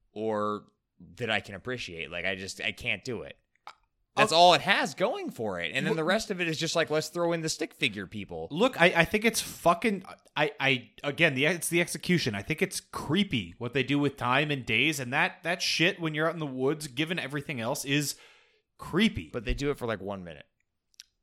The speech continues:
Speaker 2: I, I
Speaker 1: And then they're ripping tents into the air and throwing trees over and ripping people in half. Like, I, I don't know, man. I, I, I can't
Speaker 2: I
Speaker 1: get
Speaker 2: agree.
Speaker 1: behind
Speaker 2: I
Speaker 1: it.
Speaker 2: don't think it's, I don't think it's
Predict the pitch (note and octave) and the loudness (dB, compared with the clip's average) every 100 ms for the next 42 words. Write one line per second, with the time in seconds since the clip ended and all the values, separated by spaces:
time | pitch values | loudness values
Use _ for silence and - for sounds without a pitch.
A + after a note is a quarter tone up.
0 | _ - - _ _ _ _ - D3+ C#3+ | _ -20 -20 _ _ _ _ -4 0 0
1 | - B2+ C3 B2+ G#2+ - _ _ - C3 | 2 4 6 6 0 -10 _ _ -8 -2
2 | C#3 D3+ B2+ B2+ F3+ F3+ D3+ D3+ D3 C#3+ | 0 2 2 2 2 0 0 0 0 -4
3 | C#3+ C#3 C3+ C3+ B2 G#2+ C3+ D3+ C3+ - | 0 4 6 4 2 -2 0 0 -2 -6
4 | C3 C3 A2+ A#2+ A#2+ A#2 A2+ A2 G#2 G2 | -4 -4 -2 0 0 0 0 0 -2 -4
5 | F#2+ D#2+ E2 B2 A#2+ A2+ A#2 A2 G#2+ G2 | -8 -10 -4 -4 -4 -6 -8 -8 -8 -4
6 | G2 F#2+ G2+ - G#2+ G#2+ - A2+ - C3 | -2 -2 -4 -6 -6 -6 -6 -8 -4 0
7 | C3 A#2+ G#2+ F2 F2 F2+ F#2 F#2 _ _ | 2 0 -4 -8 -6 -6 -6 -12 _ _
8 | - A2+ C2+ A#2 G2 A2+ A2+ - G3 F#3+ | -6 -4 -2 -2 -4 -10 -2 8 10 10
9 | A3 G#3 D#3 E3 F#3+ G#3+ A3+ G#3+ - E3+ | 6 4 6 10 10 8 0 0 2 4
10 | F3 G3+ G#3+ F#3 | 4 4 2 -2